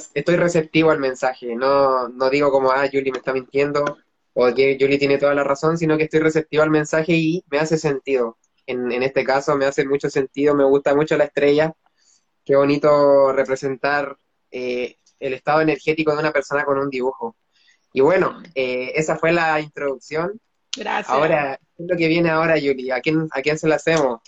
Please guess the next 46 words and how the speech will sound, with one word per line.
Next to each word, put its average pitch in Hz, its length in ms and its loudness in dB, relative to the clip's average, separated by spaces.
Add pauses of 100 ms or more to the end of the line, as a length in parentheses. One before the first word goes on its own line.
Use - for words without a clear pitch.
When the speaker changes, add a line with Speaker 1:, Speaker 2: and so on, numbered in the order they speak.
Speaker 2:
Bueno, 302 420 -2
ahora 262 400 -4
yo 302 200 -8
los 320 180 -12
invito. 285 500 -14 (180)
Yo 247 160 -2
nunca 311 280 -8
he 330 40 -4
hecho 320 180 -12
live 311 340 -8
de 262 140 -12
tres 262 200 -12
personas, 277 500 -10
no 226 140 -16
sé 262 180 -10
si 277 160 -18
tú 262 100 -10
has 233 140 -12
hecho, 277 300 -8 (440)
pero 240 240 -4
yo 247 160 -4
Speaker 1:
Sí, 269 60 2
Speaker 2:
los 339 100 4
Speaker 1:
hemos 151 360 -2
Speaker 2:
invito, 160 80 2
Speaker 1:
invitado. 156 300 0 (720)
Speaker 2:
ok, 247 160 -6 (220)
los 277 160 -4
invito 294 380 -10
a 330 60 -12
que 302 120 -10
se 262 160 -10
vayan 262 440 -6
pidiendo 285 500 -10
la 294 160 -12
palabra 269 520 -6 (540)
y 240 140 -6
hacemos, 254 840 -6
bueno, 302 280 -4
los 277 140 -8
que 220 120 -12
vayan 226 380 -8
saliendo, 285 720 -10
vamos 214 280 -10
haciendo, 311 500 -14
pues. - 400 -20